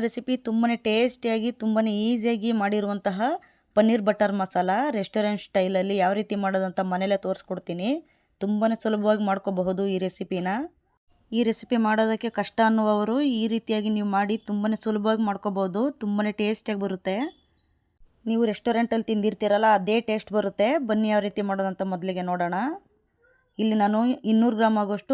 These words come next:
ಪನ್ನೀರ್ನ ತೊಗೊಂಡಿದ್ದೀನಿ, ಚಿಕ್ಕದಾಗಿ ಕಟ್ ಮಾಡಿ ಇಟ್ಕೊಂಡಿದ್ದೀನಿ. ಇಲ್ಲಿ ಮೊದಲಿಗೆ ಒಂದು ಬಾಣಲಿನ ಬಿಸಿ ಮಾಡ್ಕೋಬೇಕಾಗತ್ತೆ. ಬಿಸಿಯಾದ ನಂತರ ಒಂದು ಸ್ವಲ್ಪ ಬೆಣ್ಣೆನ ಸೇರಿಸ್ತಾ ಇದ್ದೀನಿ. ಬೆಣ್ಣೆ ನೀಟಾಗಿ ಮೆಲ್ಟ್ ಆಗಬೇಕು. ಬೆಣ್ಣೆ ಎಲ್ಲ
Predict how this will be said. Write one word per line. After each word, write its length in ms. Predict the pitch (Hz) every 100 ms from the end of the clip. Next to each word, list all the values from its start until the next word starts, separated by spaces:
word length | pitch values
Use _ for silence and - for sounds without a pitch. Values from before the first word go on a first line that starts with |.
| 233
ಪನ್ನೀರ್ನ 340 | 214 214 214 208
ತೊಗೊಂಡಿದ್ದೀನಿ, 500 | 202 196 190 185 196 254 -
ಚಿಕ್ಕದಾಗಿ 320 | 196 208 302
ಕಟ್ 140 | 196 -
ಮಾಡಿ 120 | 196 190
ಇಟ್ಕೊಂಡಿದ್ದೀನಿ. 560 | - 185 170 175 202 294 302 _ _ _ _ - _ _ 220
ಇಲ್ಲಿ 120 | 240 220
ಮೊದಲಿಗೆ 320 | 208 233 233 247
ಒಂದು 120 | 220 202
ಬಾಣಲಿನ 340 | 208 220 220 208
ಬಿಸಿ 160 | - 214
ಮಾಡ್ಕೋಬೇಕಾಗತ್ತೆ. 720 | 208 208 202 196 185 180 190 254 254
ಬಿಸಿಯಾದ 360 | 208 - 208 208
ನಂತರ 280 | 196 190 196 233 240
ಒಂದು 140 | 214
ಸ್ವಲ್ಪ 220 | 214 202 202 185
ಬೆಣ್ಣೆನ 300 | 208 214 214
ಸೇರಿಸ್ತಾ 360 | 202 196 - 196 185
ಇದ್ದೀನಿ. 280 | 180 196 277 330 _ _ _ _ - _ 208
ಬೆಣ್ಣೆ 220 | 214 226 226
ನೀಟಾಗಿ 400 | 220 226 214 208 214
ಮೆಲ್ಟ್ 200 | 196 196
ಆಗಬೇಕು. 400 | 214 196 185 - 208 330 359 _ _ - _
ಬೆಣ್ಣೆ 200 | 196 214
ಎಲ್ಲ 80 | 220